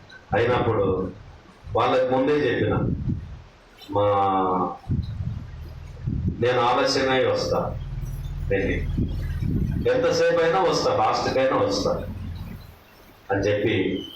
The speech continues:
అలాగునే పోయినా. బాగా వర్షం, విపరీతంగా వర్షం. మేము పోయేటప్పుడు బంద్ అయిపోయింది. సాయంత్రం నాలుగున్నర, ఐదు గంటల సమయంలో వాళ్ళ దగ్గరికి వెళ్ళాము.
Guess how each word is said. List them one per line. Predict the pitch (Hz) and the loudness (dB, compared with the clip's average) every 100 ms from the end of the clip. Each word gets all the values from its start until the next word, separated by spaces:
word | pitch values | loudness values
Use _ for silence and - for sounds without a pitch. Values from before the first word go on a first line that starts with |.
| - | 0
అలాగునే | 107 123 - 131 127 | 2 2 2 2 4
పోయినా. | 104 101 - - - - - - - | 2 2 2 0 -2 -8 -16 -12 -2
బాగా | - - 147 143 | 2 2 2 4
వర్షం, | 170 - - 123 - - - - | 2 4 2 2 -2 -6 -12 -6
విపరీతంగా | - 117 120 123 120 110 | 0 0 2 2 2 2
వర్షం. | 107 104 101 101 98 - - - - - - - - - - - - - - - - - - | 2 2 2 0 -2 -4 -8 -12 -4 -4 -4 -6 -4 -2 -2 -2 -6 -8 -12 -14 -16 -14 -2
మేము | 113 123 127 | 0 2 2
పోయేటప్పుడు | 135 135 135 - | 2 2 2 2
బంద్ | 127 110 113 | 2 2 2
అయిపోయింది. | 117 110 107 104 101 101 104 - - - - - - - - - - | 2 2 2 2 2 0 -2 -4 -4 -2 -4 -4 -6 -8 -10 -8 0
సాయంత్రం | 131 131 139 131 120 | 2 2 2 2 2
నాలుగున్నర, | 123 123 127 123 123 120 | 2 2 2 2 4 2
ఐదు | 120 120 | 2 2
గంటల | 113 113 110 | 2 2 2
సమయంలో | 104 - 110 117 117 98 95 95 95 - - - | 2 2 2 2 2 2 2 0 -4 -12 -10 0
వాళ్ళ | 117 | 2
దగ్గరికి | 127 117 117 117 113 | 4 2 2 2 2
వెళ్ళాము. | 107 101 95 95 95 | 2 2 2 0 -4